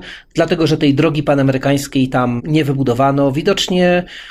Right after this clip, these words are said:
nie było, tak ja tak mniemam, że nie było po prostu jakiegoś elementu, nazwijmy to, ekonomicznego, który by skłaniał ku temu. Pamiętajmy, że Panama z Kolumbią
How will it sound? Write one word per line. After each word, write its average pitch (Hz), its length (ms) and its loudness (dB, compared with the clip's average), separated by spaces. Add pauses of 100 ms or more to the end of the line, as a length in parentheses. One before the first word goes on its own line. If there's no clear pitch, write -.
(160)
nie 165 160 2
było, 165 960 2
tak 156 160 -4
ja 190 120 2
tak 151 180 -2
mniemam, 131 420 -2
że 151 120 -6
nie 156 120 -2
było 156 220 0
po 147 120 -4
prostu 147 300 -4
jakiegoś 131 720 -2
elementu, 127 1160 0
nazwijmy 127 420 2
to, 139 100 0
ekonomicznego, 151 760 0
który 127 240 -4
by 120 100 -6
skłaniał 135 640 -2
ku 110 140 -10
temu. 110 240 -6
Pamiętajmy, 139 600 2
że 139 400 2
Panama 135 440 0
z 135 100 -4
Kolumbią 135 680 2